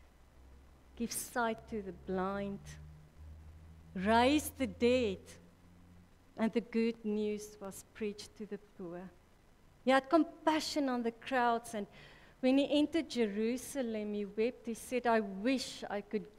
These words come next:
gather you, my children, under my wings as a hen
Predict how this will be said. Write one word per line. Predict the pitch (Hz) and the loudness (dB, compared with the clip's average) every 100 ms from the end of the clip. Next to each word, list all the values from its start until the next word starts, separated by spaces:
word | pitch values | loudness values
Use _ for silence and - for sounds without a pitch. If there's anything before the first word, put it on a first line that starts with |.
| - | -2
gather | 226 214 254 254 | 4 6 6 4
you, | 247 196 196 233 220 196 190 - - - - - - - - - | 0 -2 0 2 2 0 -6 -16 -20 -20 -20 -20 -20 -20 -18 -6
my | 214 208 | -4 -4
children, | - 254 233 226 208 208 | -6 -2 -2 -2 -4 -4
under | 220 233 226 | -4 -2 -2
my | 214 202 | -2 -4
wings | 185 185 233 226 208 - | -6 2 2 2 -2 -6
as | - 196 190 | -8 -8 -8
a | 208 | -8
hen | 185 196 208 | -6 -4 -2